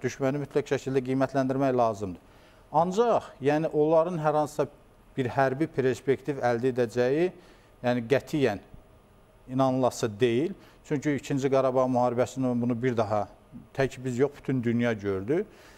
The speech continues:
Və enində sonunda gedən proseslər və Ermənistanın bu gün həyata keçirdiyi ki, bu təxribatçı addımlar var.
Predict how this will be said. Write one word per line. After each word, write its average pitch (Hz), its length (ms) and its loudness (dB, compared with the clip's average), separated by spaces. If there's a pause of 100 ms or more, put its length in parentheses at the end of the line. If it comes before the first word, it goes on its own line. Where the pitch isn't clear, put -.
(240)
Və 160 100 2 (100)
enində 202 320 2
sonunda 190 600 2 (440)
gedən 160 400 2
proseslər 127 840 -2 (160)
və 120 180 2
Ermənistanın 139 600 0
bu 127 200 -2
gün 117 80 2
həyata 113 380 0
keçirdiyi 113 680 -4
ki, 104 220 -8
bu 107 60 -4
təxribatçı 110 760 -4
addımlar 104 540 -2
var. 98 380 -2